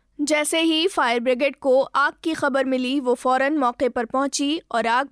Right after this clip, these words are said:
पर काबू पाया। भरूच एसपी लीना पाटिल ने कहा कि मजदूर एक रिएक्टर के पास काम कर रहे थे, जिसमें अचानक विस्फोट हो गया, जिससे सभी की मौत हो गई।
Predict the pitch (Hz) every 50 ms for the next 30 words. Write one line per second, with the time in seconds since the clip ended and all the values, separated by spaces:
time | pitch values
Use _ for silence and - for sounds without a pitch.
0 | _ 220 226 226 247 - - - 262 247 240 240 247 214 - 190 202 220 226 226
1 | 226 220 220 233 - - - _ _ _ - 269 294 302 359 381 381 - 370 339
2 | 370 - - - 302 302 320 311 294 269 226 226 226 226 269 247 240 247 294 294
3 | 294 285 285 269 285 277 277 254 226 233 262 277 - 320 285 269 269 277 269 294
4 | 294 294 302 320 339 - - 247 233 220 - 240 269 262 262 262 - _ 349 320
5 | 302 330 277 233 254 233 226 226 233 - - - 254 233 262 302 320 - 277 269
6 | 269 269 277 269 269 262 - 294 269 277 311 294 277 262 - - 254 220 220 226
7 | 226 - 269 262 254 240 226 240 254 - - 269 269 - - - 277 254 233 226
8 | 254 262 214 208 214 208 214 214 214 208 214 - _ _ _ 254 240 254 262 -
9 | 269 254 254 - 285 269 302 285 262 - 254 240 240 247 254 262 262 226 208 -
10 | 277 226 226 220 220 214 220 220 226